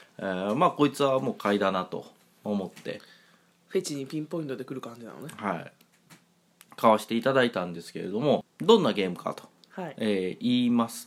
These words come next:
Speaker 1: と、まあ、テーマとしては、沈みゆく楽園からみんなで逃げると
Speaker 2: はい。
Speaker 1: いうお話なんですけど、プレイヤーは部族の長、
Speaker 2: 長。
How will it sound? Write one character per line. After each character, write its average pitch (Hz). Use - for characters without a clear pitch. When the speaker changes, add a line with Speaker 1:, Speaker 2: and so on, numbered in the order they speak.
Speaker 1:
と、 127
ま 190
あ、 -
テ 294
ー 269
マ 226
と -
し -
て 151
は、 190
沈 196
み 254
ゆ 247
く 208
楽 104
園 123
か 123
ら 135
み 135
ん 156
な 147
で 92
逃 98
げ 113
る -
と -
Speaker 2:
は 175
い。 -
Speaker 1:
い 147
う 127
お 107
話 101
な 92
ん 87
で -
す -
け -
ど、 151
プ 214
レ 247
イ -
ヤ 240
ー 240
は 247
部 175
族 240
の 87
長、 -
Speaker 2:
長。 -